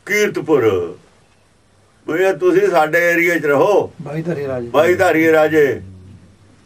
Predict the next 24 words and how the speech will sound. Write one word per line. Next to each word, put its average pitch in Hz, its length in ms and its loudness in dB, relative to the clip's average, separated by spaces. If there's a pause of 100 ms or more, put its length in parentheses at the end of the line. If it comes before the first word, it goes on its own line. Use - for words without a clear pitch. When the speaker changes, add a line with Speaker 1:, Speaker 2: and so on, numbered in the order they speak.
(680)
Speaker 1:
ਇਹਨਾਂ 185 380 2
ਦੇ 208 60 2
ਏਰੀਆ 190 380 2
'ਚ 180 60 -2
ਨਾ 185 200 -2
ਰਹੋ, 165 440 2
ਮੁਸਲਮਾਨਾਂ 147 640 -2
ਦੇ 127 120 -4
'ਚ 117 80 -8 (240)
ਰੋਜ਼ 147 220 0
ਕਲੇਸ਼ 135 360 0
ਹੁੰਦਾ 104 280 -6
ਹੈ। - 140 -12 (1500)
ਉਹ - 180 0
ਕੀਰਤਪੁਰ 185 500 -2
ਉਹਨਾਂ 139 280 2
ਨੇ 104 100 -4
ਆਪਣਾ 90 420 -8 (260)
ਰਹੇ 160 300 2
ਨੇ, 349 140 -6 (680)
ਅਸ-, 127 300 -6
ਅਸਥਾਨ 127 400 0
ਹੈ 127 120 4
ਉਹ। 151 200 0